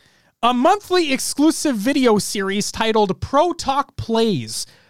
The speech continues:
where the hosts of H C S Pro Talk, guess what? That's us, will get together and play, uh, and either play Halo or a random game together. Shenanigans will ensue. You will also be able to send emails and voicemails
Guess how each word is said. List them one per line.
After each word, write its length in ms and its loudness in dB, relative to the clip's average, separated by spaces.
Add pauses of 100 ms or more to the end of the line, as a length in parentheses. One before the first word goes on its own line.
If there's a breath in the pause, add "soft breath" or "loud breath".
(160 soft breath)
where 180 2
the 120 2
hosts 340 2
of 80 -4
H 180 -2
C 140 -4
S 160 0
Pro 200 2
Talk, 300 0
guess 240 -4
what? 200 0
That's 200 -2
us, 180 0 (440 loud breath)
will 180 4
get 200 0
together 460 0
and 220 0
play, 380 -2 (120)
uh, 240 6
and 120 2
either 180 4
play 220 0
Halo 560 2 (220)
or 280 6
a 120 4
random 340 2
game 240 2
together. 460 0
Shenanigans 680 -2
will 300 4
ensue. 560 -2 (540 soft breath)
You 120 4
will 80 6
also 380 4
be 140 -2
able 180 -6
to 100 -6
send 400 -4 (120)
emails 720 2 (260)
and 160 0
voicemails 800 2